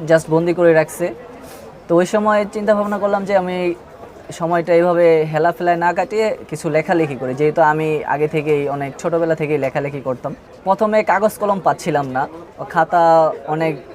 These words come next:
কষ্ট করে জোগাড় করতে হয়েছে। জেলখানায় যে খাতাটা আমি কিনছিলাম সেই খাতাটার দাম ছিল প্রায় পাঁচশো টাকা,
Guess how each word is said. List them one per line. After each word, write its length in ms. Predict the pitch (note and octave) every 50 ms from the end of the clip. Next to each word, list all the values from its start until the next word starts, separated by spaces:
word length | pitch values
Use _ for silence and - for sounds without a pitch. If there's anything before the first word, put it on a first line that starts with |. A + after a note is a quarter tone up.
| -
কষ্ট 260 | - E3 D#3+ - - E3+
করে 180 | D#3+ E3 D#3+
জোগাড় 240 | D3+ D#3 D#3 D#3 D#3
করতে 200 | D3 D3+ D3 D#3+
হয়েছে। 200 | D3+ D3 - E3
জেলখানায় 560 | D3 D3+ D3+ D3+ D#3 D#3+ D#3 D#3 D#3 D#3 D#3
যে 160 | D3+ D#3 D3+
খাতাটা 360 | D3 - E3+ D#3+ F3 E3 E3+ E3+
আমি 140 | E3 E3
কিনছিলাম 440 | D#3+ - E3+ E3 D#3+ F3 D#3+ D#3+ D#3+
সেই 160 | D#3+ - D#3
খাতাটার 420 | C#3 D3 D3 C#3+ E3 D#3 D#3+ D3+ C#3+
দাম 160 | D3 D3 D3
ছিল 180 | C#3+ D#3+ D3 C#3+
প্রায় 200 | - D#3 C#3+ C#3
পাঁচশো 300 | - D3+ D3 D3 - E3+
টাকা, 300 | C#3+ C3 A#2+ A2+ C3 C#3